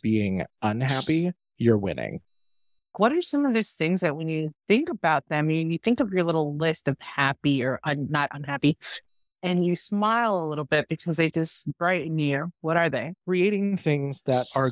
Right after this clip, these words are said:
Speaker 1: good stories that impact other people and lots of money.
Speaker 2: <laughs> Why do those stories that impact people make you feel good?
Speaker 1: Because why else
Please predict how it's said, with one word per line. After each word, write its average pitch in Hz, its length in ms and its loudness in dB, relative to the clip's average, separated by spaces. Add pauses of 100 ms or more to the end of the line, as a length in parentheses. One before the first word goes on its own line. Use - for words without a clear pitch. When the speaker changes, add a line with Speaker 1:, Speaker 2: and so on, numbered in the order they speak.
(160)
Speaker 1:
good 135 260 2
stories 143 600 -2
that 127 200 2
impact 123 560 0
other 98 240 2
people 76 560 -2 (240)
and 135 480 -2 (160)
lots 117 400 2
of 98 140 -2
money. 67 600 0 (680)
Speaker 2:
<laughs> - 140 -2 (680)
Why 247 460 0
do 214 140 -2
those 175 260 -2
stories 165 600 0
that 175 100 0
impact 165 420 -2
people 160 460 2
make 160 320 -2
you 170 60 -6
feel 160 220 0
good? 160 320 -2 (340)
Speaker 1:
Because 190 360 -2
why 160 260 0
else 156 240 -2